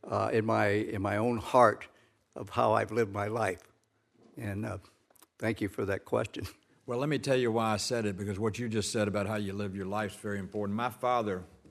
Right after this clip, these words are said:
Speaker 2: used to tell me, he said, "You know, son, if you don't swing the club, you never know whether you're gonna get a hole in one or not."
Speaker 1: Yes.
Speaker 2: And what you said, with the way you said what you said about Augusta and everything else, and then what you just said about yourself,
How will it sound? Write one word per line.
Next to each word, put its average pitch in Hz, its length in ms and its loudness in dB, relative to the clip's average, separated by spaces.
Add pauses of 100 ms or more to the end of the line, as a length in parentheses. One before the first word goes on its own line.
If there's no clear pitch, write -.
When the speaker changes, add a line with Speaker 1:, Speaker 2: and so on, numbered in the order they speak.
(680)
Speaker 2:
used 117 200 -6
to 107 60 -18
tell 113 240 0
me, 98 160 -2
he 95 140 -4
said, 98 240 -4
"You 104 100 0
know, 107 200 2
son, 107 280 -2
if 95 120 -4
you 104 80 0
don't 120 200 2
swing 117 360 0
the 95 80 2
club, 98 500 4 (1120)
you 110 100 -2
never 107 180 6
know 107 120 6
whether 101 200 6
you're 98 100 2
gonna 95 120 2
get 95 100 2
a 85 40 2
hole 101 220 0
in 95 80 0
one 95 180 0
or 82 60 -2
not." 90 340 -4 (440)
Speaker 1:
Yes. 147 100 -16 (760)
Speaker 2:
And 107 100 -6
what 117 220 0
you 127 100 2
said, 135 260 4
with 123 120 2
the 117 80 0
way 135 160 6
you 143 120 6
said 127 280 2
what 117 260 0
you 117 100 0
said 101 340 0
about 95 380 -4
Augusta 104 420 -4
and 98 40 -6
everything 95 240 -6
else, 95 240 -6
and 98 100 -4
then 107 100 0
what 113 220 0
you 123 60 -4
just 110 300 2
said 107 160 2
about 95 340 -4
yourself, 92 540 -6